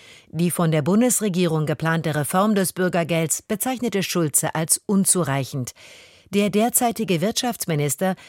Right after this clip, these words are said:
der die Nachfolge des amtierenden Ministerpräsidenten Haseloff in Sachsen-Anhalt anstrebt, erklärte,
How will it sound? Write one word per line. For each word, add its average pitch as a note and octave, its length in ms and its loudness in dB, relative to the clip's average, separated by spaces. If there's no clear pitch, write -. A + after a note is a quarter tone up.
der D3+ 120 -2
die D3 120 0
Nachfolge F#3+ 600 2
des D#3+ 200 0
amtierenden E3+ 760 0
Ministerpräsidenten E3 880 0
Haseloff F3+ 460 2
in D#3+ 120 -2
Sachsen-Anhalt F#3 760 -2
anstrebt, D#3+ 500 -2
erklärte, F#3+ 580 0